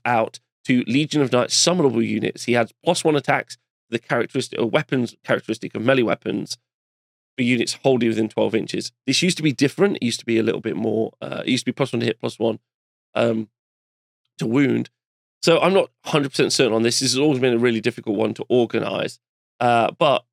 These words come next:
like, he's fast. He's kind of, he's kind of in an odd spot where he's fairly fast. He's gonna run off. Uh, but plus one attacks is very good. It's one of the better stats, um, uh, because you've just got more attacks. Really nice.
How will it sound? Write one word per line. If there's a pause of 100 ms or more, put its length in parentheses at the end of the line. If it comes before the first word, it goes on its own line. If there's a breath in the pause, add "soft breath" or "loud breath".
(380)
like,
he's
fast.
He's
kind
of,
he's
kind
of
in
an
odd
spot
where
he's
fairly
fast. (220)
He's
gonna
run
off. (420)
Uh,
but
plus
one
attacks
is
very
good.
It's
one
of
the
better
stats, (340)
um, (200)
uh,
because (320)
you've
just
got
more
attacks. (180)
Really
nice.